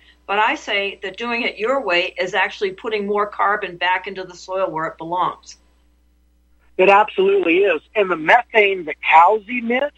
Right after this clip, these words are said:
Speaker 2: is part of a natural C O two cycle anyway. So they're taking plants that have mined minerals out of the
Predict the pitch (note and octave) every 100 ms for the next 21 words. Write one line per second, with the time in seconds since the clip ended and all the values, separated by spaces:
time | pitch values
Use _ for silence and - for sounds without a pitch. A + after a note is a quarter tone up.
0 | _ C#3+ _ - G#3+ G3+ D#3+ D3 B2 B2
1 | D3+ E3+ - G3 G3 G3 F#3 _ _ _
2 | _ F#3 F3+ E3+ - - F3 - D#3 D#3+
3 | E3+ E3 D#3 - E3+ E3+ D#3 C3 A#2 -
4 | - C#3 G3 A3 G3+ G#3+ G3 D3 - G#3
5 | G3 D3 D3+ _ _ _ _ _ _ _
6 | _ _ _ _ D#3+ D#3+ E3+ B2 D3+ D#3
7 | D#3+ F3+ G3+ G#3+ F#3+ E3+ F#3+ E3+ D#3 D#3
8 | - D#3+ E3 F#3+ -